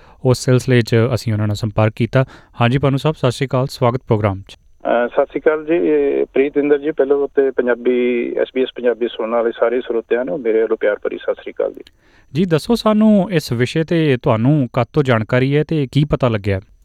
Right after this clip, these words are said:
Speaker 2: ਹਾਂਜੀ, ਅਹ, ਪ੍ਰੀਤ ਇੰਦਰ ਜੀ, ਕ-, ਪਿਛਲੇ ਕੁਛ ਦੋ ਕੁ ਦਿਨਾਂ ਤੋਂ ਇਹ ਫੋਸ-, ਫੇ-, Facebook ਤੇ ਇਹ actually ਚੱਲ ਰਹੀ ਹੈ, ਅਹ, ਗੱਲਬਾਤ ਵੀ ਕੁਝ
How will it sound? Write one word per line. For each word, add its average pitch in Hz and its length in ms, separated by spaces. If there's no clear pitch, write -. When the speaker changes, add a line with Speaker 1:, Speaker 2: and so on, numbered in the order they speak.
Speaker 2:
ਹਾਂਜੀ, 175 340
ਅਹ, 147 280
ਪ੍ਰੀਤ 175 280
ਇੰਦਰ 185 220
ਜੀ, 208 260
ਕ-, 165 580
ਪਿਛਲੇ 165 300
ਕੁਛ - 260
ਦੋ 147 260
ਕੁ 160 100
ਦਿਨਾਂ 165 360
ਤੋਂ 151 280
ਇਹ 135 140
ਫੋਸ-, 135 420
ਫੇ-, 143 180
Facebook 147 420
ਤੇ 143 220
ਇਹ 135 360
actually 131 400
ਚੱਲ 117 220
ਰਹੀ 143 280
ਹੈ, 139 100
ਅਹ, - 1000
ਗੱਲਬਾਤ 120 480
ਵੀ 131 520
ਕੁਝ 139 280